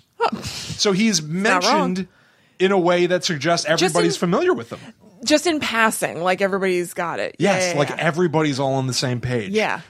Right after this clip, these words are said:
Speaker 2: Jack Frost has existed for time immemorial.
Speaker 1: Right.
Speaker 2: He is the beginning and end of all.
Speaker 1: He is the alpha and the omega.
Speaker 2: He is. Now, this is crazy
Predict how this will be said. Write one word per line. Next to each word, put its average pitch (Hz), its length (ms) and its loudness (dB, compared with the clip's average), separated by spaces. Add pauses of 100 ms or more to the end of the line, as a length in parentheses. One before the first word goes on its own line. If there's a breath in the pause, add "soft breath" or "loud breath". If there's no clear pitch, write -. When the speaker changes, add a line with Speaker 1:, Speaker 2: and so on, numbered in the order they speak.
Speaker 2:
Jack 160 260 0
Frost 151 400 0
has 139 160 -2
existed 156 640 -2
for 147 220 -2
time 175 460 0
immemorial. 156 760 2
Speaker 1:
Right. 202 360 0 (200 soft breath)
Speaker 2:
He 160 140 2
is 147 480 0 (120)
the 143 120 -4
beginning 143 640 -2
and 127 220 -4
end 117 380 -2 (100)
of 120 120 -2
all. 110 360 -2
Speaker 1:
He 214 100 0
is 208 80 2
the 196 140 0
alpha 202 280 2
and 202 240 0
the 196 120 -2
omega. 190 400 -4
Speaker 2:
He 139 80 0
is. 139 640 -2 (460 soft breath)
Now, 147 220 2
this 180 240 0
is 135 280 -4 (640)
crazy 110 400 0